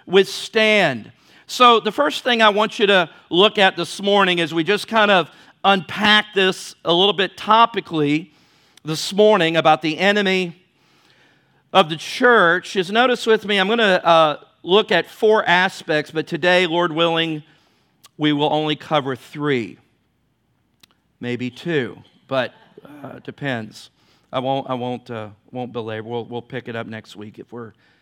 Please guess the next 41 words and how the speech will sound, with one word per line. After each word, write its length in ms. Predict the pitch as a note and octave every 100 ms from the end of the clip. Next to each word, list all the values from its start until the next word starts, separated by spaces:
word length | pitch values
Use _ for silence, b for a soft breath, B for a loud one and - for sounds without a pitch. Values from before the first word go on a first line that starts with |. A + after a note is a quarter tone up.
| _
short 320 | - - A2+ A2
on 140 | A2
time, 280 | C3 A#2+ A#2
'cause 140 | E3
I 80 | C#4
really 260 | D4+ B3 F#3+
think 280 | G3+ F3
that 140 | D#3 C#3
this 240 | G3+ -
is 220 | F3 D3 b b b b b
something 420 | - G3 F#3+ F3+
that's 180 | D#3+ D#3
important, 600 | C3 - F#3 F3 E3+ C3+
and 160 | C3
that's 220 | D3 F3 -
the 100 | C#3+
beauty 340 | D3+ D#3+ D#3
of 140 | C#3+
when 100 | C#3+
you 300 | C#3 C#3 C3+ b b b b -
teach 280 | F3 -
through 180 | - D3+
a 40 | C3
book 360 | C#3 D#3 -
of 100 | C3+
the 80 | B2+
Bible, 560 | A#2 C#3 D3+ D3+ C3 A#2+
and 100 | B2
when 120 | B2+
you 80 | B2+
come 260 | E3 F3
to 80 | E3
things, 340 | - C#3 B2+
you 60 | C3+
can 160 | D3 B2+
kinda 240 | D#3+ D3+
just 200 | B2+ -
stop 440 | - C#3 C#3 D3
a 40 | C#3
little 200 | B2+ A#2+
bit, 300 | B2 B2